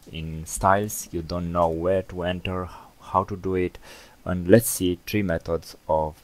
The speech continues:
opening styles. First is on sidebar on the right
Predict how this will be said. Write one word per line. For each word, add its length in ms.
opening 500
styles. 500
First 380
is 260
on 160
sidebar 680
on 120
the 100
right 340